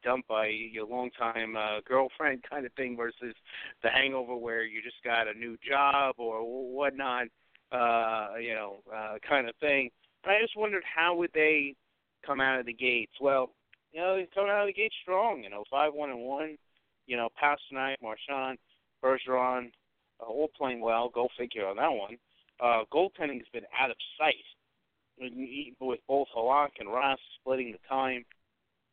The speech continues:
Uh, Halak, uh, both with a sub two goals against. Uh, Halak with a nine five one save percentage, Ross nine four six. Uh, so getting great goaltending.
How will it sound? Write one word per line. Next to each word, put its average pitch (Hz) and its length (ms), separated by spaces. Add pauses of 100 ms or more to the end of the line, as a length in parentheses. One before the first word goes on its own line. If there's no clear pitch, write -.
(480)
Uh, 107 240
Halak, 131 380 (160)
uh, 123 80
both 180 260
with 147 140
a 120 60 (100)
sub 165 140 (180)
two 156 260
goals 135 320
against. 127 420 (600)
Uh, 104 260 (120)
Halak 127 380
with 113 100
a 107 40
nine 123 240 (100)
five 120 220
one 117 340
save 117 240
percentage, 110 500
Ross 110 280 (120)
nine 107 280
four 101 180 (120)
six. 131 240 (640)
Uh, 110 140 (100)
so 117 400
getting 147 260
great 165 300
goaltending. 143 640